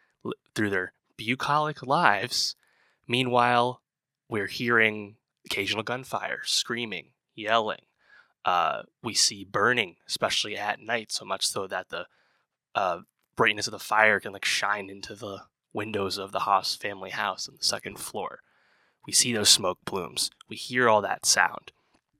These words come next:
And yet, we never once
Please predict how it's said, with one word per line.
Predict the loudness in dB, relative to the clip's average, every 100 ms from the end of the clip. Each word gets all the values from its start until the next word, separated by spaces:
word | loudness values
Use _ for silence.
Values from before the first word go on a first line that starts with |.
| _ _ _ _ _ _ _ -12
And | -6
yet, | 0 -2 _ -20 _ _ -10
we |
never | -2 0 2 0 0 _ -6
once | -4 -4 -6 -8